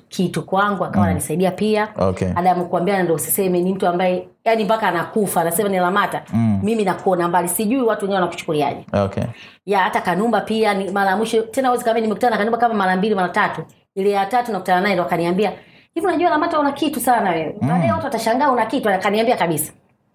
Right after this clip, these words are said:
Speaker 1: "Una kitu, mimi nakiona, tutafanya kazi," akaniambia hivyo.
Speaker 2: Mm,
Speaker 1: Yes.
Speaker 2: okay.
Speaker 1: Yeah.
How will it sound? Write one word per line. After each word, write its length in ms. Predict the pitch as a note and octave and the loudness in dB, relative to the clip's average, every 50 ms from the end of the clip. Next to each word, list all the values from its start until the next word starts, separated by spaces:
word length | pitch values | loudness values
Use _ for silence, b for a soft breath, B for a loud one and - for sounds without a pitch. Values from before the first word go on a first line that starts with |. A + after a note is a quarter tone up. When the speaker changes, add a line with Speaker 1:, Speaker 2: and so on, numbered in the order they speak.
| _ - - _ - | _ -20 -20 _ -4
Speaker 1:
"Una 160 | B3 A#3+ B3+ A#3+ | -2 -2 0 0
kitu, 340 | - - F4+ F4 - C4+ C4+ | 0 0 0 0 0 0 0
mimi 80 | D4+ | 0
nakiona, 640 | C#4+ B3 - - - G#3+ B3+ C#4 C#4 B3 A3+ G#3+ G3+ | 0 0 -2 -4 -2 -2 0 2 2 2 0 0 -4
tutafanya 480 | G3+ - - - B3+ C4 F#4 F#4+ D4+ - | -4 -6 -4 -4 -2 0 0 0 0 0
kazi," 300 | - A3 F3+ D#3 C#3+ D3 | 0 2 0 0 0 -2
akaniambia 360 | - D#3 D3+ D#3 D#3 D#3+ D#3 | -4 -4 -2 -2 0 0 0
hivyo. 180 | C#3+ D3 D3 - - | -2 -2 -6 -6 -4
Speaker 2:
Mm, 380 | A#2+ A#2 A2+ G#2+ G2 F#2+ F#2 - | -2 0 2 2 0 -2 -4 -4
Speaker 1:
Yes. 100 | - G2 G2+ | -2 0 0
Speaker 2:
okay. 220 | F#2+ F#2 - G2+ G#2 A2 - _ - | 0 0 -2 -4 -6 -6 -8 _ -8
Speaker 1:
Yeah. 220 | - - - - | -8 -8 -8 -8